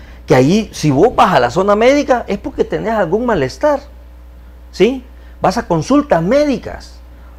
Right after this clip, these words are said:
Te invito a que hagas un reportaje, la cantidad de gente con muleta, o en silla de ruedas, o de la tercera edad, ¿sí? Caminando sobre el asfalto,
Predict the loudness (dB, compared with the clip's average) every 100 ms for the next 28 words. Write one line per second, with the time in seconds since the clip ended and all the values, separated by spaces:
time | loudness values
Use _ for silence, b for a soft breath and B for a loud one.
0 | -6 0 2 2 0 0 0 0 0 -2
1 | -2 -4 -2 -2 -2 -4 -4 -4 -4 -2
2 | -2 0 -2 -6 -8 -2 0 2 0 0
3 | -2 -4 -10 -14 -20 -20 b b b b
4 | 0 0 0 4 4 4 4 2 0 -4
5 | -16 -20 b b b 4 6 4 4 2
6 | 4 4 6 6 6 6 2 -2 -12 -20
7 | -20 -8 0 0 0 B B -4 -2 -2
8 | -2 -4 -4 -8 -6 -2 0 -2 -6 -12
9 | -20 -18 -8 -6 -6 -8 -10 -10 -12